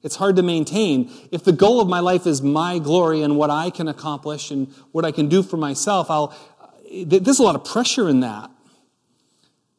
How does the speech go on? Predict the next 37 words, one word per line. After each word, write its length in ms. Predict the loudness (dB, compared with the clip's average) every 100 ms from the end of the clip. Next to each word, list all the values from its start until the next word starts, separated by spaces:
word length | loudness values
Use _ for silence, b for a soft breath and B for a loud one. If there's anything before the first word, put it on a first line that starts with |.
| _ _
You 80 | -8
know, 60 |
I'll 220 | -2 2
always 260 | 4 4 4
be 140 | 0
craving 760 | -4 -2 2 2 2 0 -4 -8
validation 680 | -6 -2 0 0 0 -2 -4
from 160 | -4
other 140 | -4 -4
people. 340 | -6 -6 -2
I'll 80 | -4
always 440 | -2 2 2 2
need 200 | 0 -2
stamp 380 | -4 -6 -8 -8
of 100 | -10
approval. 480 | -8 0 0 0 -4
If, 120 | -6 B B -12
if 140 | -6
people 260 | -2 0 2
are 40 |
not 220 | 2 2
approving 400 | 0 2 0 2
of 60 | 0
me, 180 | -2 -2
I'm 120 | -2
gonna 120 | 0
be 140 | -2
crushed 680 | -4 -8 -4 -2 -2 -4 -6
by 200 | -6 -6
that. 360 | -6 -10 -12 -16 b b b b _
I'm 80 | -2
gonna 140 | 2
be 100 | 4
devastated 720 | 4 4 2 -2 -2 0 -2
if 260 | -6 -10 -2
I'm 140 | -2
criticized. 880 | -2 -4 -4 -4 -6 -6 -8 -10 -14